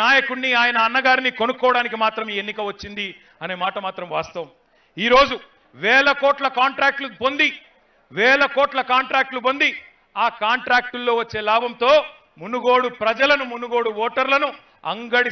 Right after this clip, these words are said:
సరుకులాగా కొంటా అనే ఒక అతి విశ్వాసంతో ఉండే ఒక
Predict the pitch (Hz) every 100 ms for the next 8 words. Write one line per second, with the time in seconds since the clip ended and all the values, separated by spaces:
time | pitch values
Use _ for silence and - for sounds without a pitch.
0 | 240 226 226 226 220 214 214 220 214 233
1 | 202 - _ - 170 208 202 202 180 180
2 | 226 220 - 220 208 208 - 208 196 202
3 | 196 170 - - 180